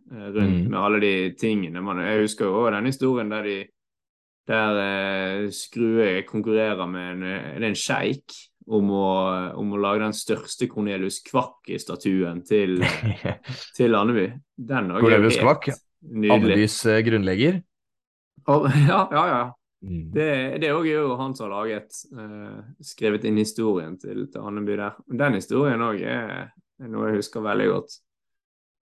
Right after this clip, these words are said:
Speaker 1: Så er det jo
Speaker 2: Ja,
Speaker 1: de
Speaker 2: det
Speaker 1: tingene som går igjen, alt som går igjen, pengebingen, lykketigjøringen, og alt det som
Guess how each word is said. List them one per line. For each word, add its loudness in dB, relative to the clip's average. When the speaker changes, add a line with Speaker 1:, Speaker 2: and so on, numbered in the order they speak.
Speaker 1:
Så 0
er 6
det 4
jo 4
Speaker 2:
Ja, 2
Speaker 1:
de 6
Speaker 2:
det 4
Speaker 1:
tingene 2
som -4
går 2
igjen, -4
alt -4
som -8
går -2
igjen, -6
pengebingen, 0
lykketigjøringen, 2
og -6
alt 2
det 4
som -4